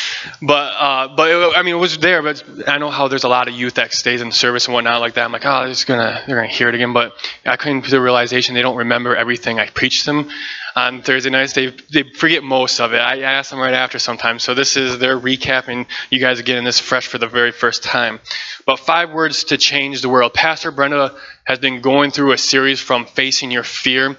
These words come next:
and she finished part two last week. So this is kinda like two and a half before she picks it back up next week for part three.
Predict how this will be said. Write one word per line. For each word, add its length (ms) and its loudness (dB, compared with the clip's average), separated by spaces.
and 180 -2
she 80 -2
finished 300 0
part 240 0
two 200 2
last 300 0
week. 100 -8
So 120 -2
this 160 0
is 80 -2
kinda 300 0
like 340 0
two 280 2
and 80 4
a 60 0
half 340 0
before 340 0
she 440 0
picks 260 -2
it 80 -6
back 200 0
up 220 -2
next 320 -2
week 180 -4
for 140 2
part 320 -2
three. 420 0